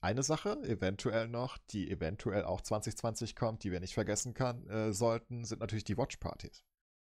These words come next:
Die Watch-Partys werden aktuell in den U S A getestet auf Twitch. Da kann man als Streamer, ähm, ne, ne Serie auf, äh, Amazon Instant Video gucken, also auf Prime sozusagen, ne? Und, ähm,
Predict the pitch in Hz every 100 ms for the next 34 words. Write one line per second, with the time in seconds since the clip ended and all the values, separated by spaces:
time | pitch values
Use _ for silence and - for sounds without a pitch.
0 | _ _ _ - 87 - 113 107 104 101
1 | 92 95 - 107 98 95 90 95 - 90
2 | 90 - 92 - 113 - - - - -
3 | _ _ _ 92 - 98 104 110 107 95
4 | 90 - 110 113 127 127 139 - _ -
5 | - _ _ _ _ _ _ _ _ _
6 | _ _ _ _ _ 98 98 90 87 80
7 | 71 - _ _ 98 92 85 78 - 85
8 | 90 107 127 156 147 110 - 98 87 87
9 | 85 104 - _ _ _ - 110 98 104
10 | 143 180 180 180 190 185 214 - 101 82
11 | - 107 127 190 220 - 202 214 208 147
12 | 285 - - - _ _ 110 107 104 -
13 | 110 104 98 98